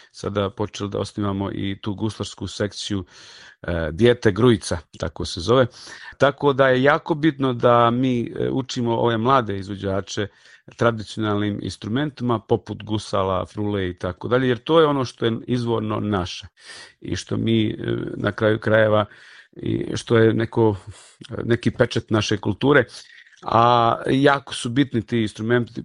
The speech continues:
poput gusala, jer se uz njih mora da, e,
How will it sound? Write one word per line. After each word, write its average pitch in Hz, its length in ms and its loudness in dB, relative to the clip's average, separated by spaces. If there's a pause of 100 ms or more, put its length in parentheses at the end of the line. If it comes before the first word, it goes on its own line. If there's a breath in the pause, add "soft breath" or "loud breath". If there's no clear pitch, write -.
(140)
poput 117 400 2
gusala, 135 460 2
jer 131 180 2
se 123 200 0
uz 113 200 -2
njih 123 180 2
mora 117 340 4
da, 107 320 2 (520 soft breath)
e, - 80 -8